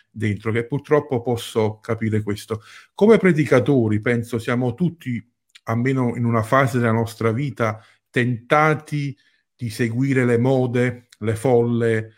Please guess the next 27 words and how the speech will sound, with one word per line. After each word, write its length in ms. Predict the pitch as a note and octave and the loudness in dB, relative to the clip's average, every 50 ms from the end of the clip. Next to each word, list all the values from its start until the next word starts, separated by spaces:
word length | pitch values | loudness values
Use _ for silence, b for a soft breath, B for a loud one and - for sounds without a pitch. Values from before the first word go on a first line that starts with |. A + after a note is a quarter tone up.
| b b b - | b b b -10
eh, 400 | - G#2 G#2 G2 G2+ G2 F#2+ F#2+ F#2 | -6 -4 -4 -4 -2 -4 -4 -4 -4
accaparrarci, 1080 | - A2+ A2 - C3+ A#2+ A2 B2+ A#2+ A#2 B2 B2 A#2+ A2+ A2 - - - A#2+ A#2+ A#2 A#2+ | -4 -6 -4 -2 -2 0 2 0 0 2 2 2 2 0 -2 -6 -10 -8 -4 -4 -2 -2
adesso 400 | - - A#2 C3+ C3+ B2 - B2+ | -2 -2 0 0 0 0 -2 -4
che 100 | A2 A#2+ | -4 -2
viviamo 460 | A2 A#2 A2+ A2 A#2+ B2+ B2 A#2+ A#2+ | -2 0 0 2 4 4 4 4 4
nell'età 440 | A2+ A2+ G#2+ G#2+ G#2+ G#2 G#2+ B2+ A#2 | 2 2 2 2 0 0 2 0 0
dei 300 | A2 G#2+ A2 G#2+ G#2+ G#2 | 2 2 0 0 0 0
social, 640 | G#2+ - C3+ B2 A#2 A2 G#2+ - A2+ A2 G#2+ G#2+ - | 0 2 4 4 4 4 2 0 0 0 -2 -4 -8
più 240 | - - C3+ B2 A2+ | -8 -6 -6 -4 -4
views, 800 | A2 A2 C3+ C#3+ C#3+ C#3 C3 B2 B2 G#2+ - - B2 A#2 A2 A2+ - | -4 -2 0 0 0 0 0 0 -2 -2 -2 0 0 0 0 -2 -6
più 420 | - B2 B2 A#2+ A#2 A#2 A2+ A2 | -8 -4 -4 -2 -2 -2 -2 -2
mi 180 | A#2 A#2+ A#2+ A#2+ | -2 -2 -2 -2
piace, 640 | A2+ C#3 C#3 C3+ C3 B2 A#2+ A#2 A2 G#2 - A#2 A2 | 0 2 4 4 4 4 4 2 0 -2 -4 -8 -8
più 180 | - - A#2+ - | -8 -10 -14 -8
contatti. 880 | - B2 A#2 A#2 G#2+ G#2+ - A#2+ A2+ G#2+ - - _ - - A2+ G#2 G#2+ b b b b b b b b b _ | -4 -4 -2 -2 -2 0 0 0 0 0 -2 -8 _ -10 -8 -8 -8 -10 b b b b b b b b b _
Eh, 540 | - A2+ G#2+ G#2+ G#2 G#2 G#2 G2+ G2+ G#2 - _ _ | -4 -2 0 0 2 0 0 -2 -2 -6 -8 _ _
quanto 500 | - F#3 G#3 A3 G#3 G#3 - F#3 - - | 4 6 6 6 6 4 4 2 2 2
questo 440 | E3 D#3+ D#3 - - - D3+ B2 | 2 2 2 0 0 0 0 2
può 120 | - C3+ B2+ | 2 2 2
essere 320 | B2+ B2 - - C3+ B2 | 2 0 -2 -4 -2 -2
un 160 | B2 A#2+ A2+ A2 | -2 -2 -2 -2
rischio 800 | A#2+ C#3 B2 - - - - _ - A#2+ A2+ G#2 G#2 G#2+ - _ _ _ - _ - | -2 -4 -4 -6 -10 -14 -10 _ 0 0 0 0 0 -4 -10 _ _ _ -20 _ -6
nella 280 | A#2 A#2 A#2 A#2+ A#2 | -2 0 2 2 2
vita 300 | A2+ B2+ C3 G#2+ B2+ A#2+ | 0 0 -2 -2 -2 -2
di 120 | A2+ A2+ A2+ | -2 0 -2
un 140 | A#2 A#2 | -2 -2
predicatore, 840 | A2 A#2 A#2+ G#2+ A2 A2+ G#2+ B2 A2+ G#2+ D3 C3+ B2+ A#2+ A2+ G#2 G#2+ | -2 -2 -4 -2 -2 -2 -2 -2 -2 0 0 0 2 2 0 -2 -4